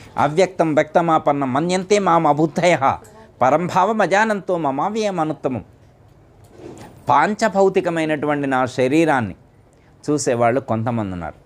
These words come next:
ఇది సగుణారాధన. సగుణారాధన అంటే, అంటే పాదం మొదలు శిరస్సు వరకు ఉన్నటువంటి శ్రీకృష్ణమూర్తి యొక్క, శ్రీకృష్ణ పరమాత్మ యొక్క మూర్తిని దర్శించటం,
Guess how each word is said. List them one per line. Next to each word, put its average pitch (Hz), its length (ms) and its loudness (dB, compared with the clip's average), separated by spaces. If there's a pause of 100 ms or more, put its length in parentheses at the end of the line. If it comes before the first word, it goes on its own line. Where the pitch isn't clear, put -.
(320)
ఇది 190 340 0 (480)
సగుణారాధన. 110 760 0 (1400)
సగుణారాధన 147 680 2
అంటే, 139 200 -2
అంటే 151 280 -2 (260)
పాదం 135 360 2
మొదలు 135 260 0
శిరస్సు 131 340 -4
వరకు 127 320 -4
ఉన్నటువంటి 139 500 -4 (280)
శ్రీకృష్ణమూర్తి 143 840 -2
యొక్క, 123 260 -2
శ్రీకృష్ణ 139 520 -4
పరమాత్మ 139 540 0
యొక్క 123 200 -2
మూర్తిని 170 560 0
దర్శించటం, 117 520 -6